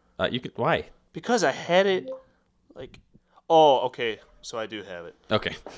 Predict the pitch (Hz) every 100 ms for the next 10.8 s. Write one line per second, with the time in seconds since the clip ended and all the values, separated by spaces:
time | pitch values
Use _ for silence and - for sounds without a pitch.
0 | - - _ - 135 151 165 127 - 123
1 | - 107 98 101 - 98 98 - 92 90
2 | - 95 92 95 82 - - 82 - 78
3 | 95 - _ _ _ _ _ _ _ -
4 | 135 147 156 - - _ _ - 117 117
5 | 120 131 117 113 120 107 101 95 85 85
6 | _ - - - 104 98 101 98 98 95
7 | 95 85 - - - - 120 110 - 80
8 | 87 87 113 117 135 135 139 156 147 104
9 | 92 - _ _ _ _ 120 - 82 -
10 | _ _ _ _ - 139 131